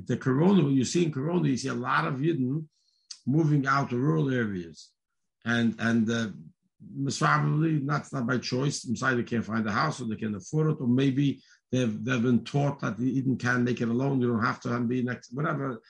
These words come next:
however you want to ex-, explain it. But the danger is not to those actual people that are moving, but to the younger children. There's a story I can tell you. One of the kids that moved here next to where I am right now.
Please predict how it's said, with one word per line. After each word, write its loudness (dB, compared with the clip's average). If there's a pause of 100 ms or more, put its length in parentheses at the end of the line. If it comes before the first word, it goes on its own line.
(240)
however 0
you 4
want 2
to 2
ex-, -8
explain 2
it. 0 (480)
But 2
the 4
danger 4
is -6
not -2
to -10
those -2
actual -2
people -2
that -2
are 0
moving, 4
but -2
to -4
the -2
younger -4
children. -2 (400)
There's -2
a 0
story 0
I 4
can -2
tell 0
you. 0 (340)
One 0
of -2
the -2
kids -2
that 0
moved 0
here 2
next -4
to -6
where 0
I 2
am 0
right -4
now. -8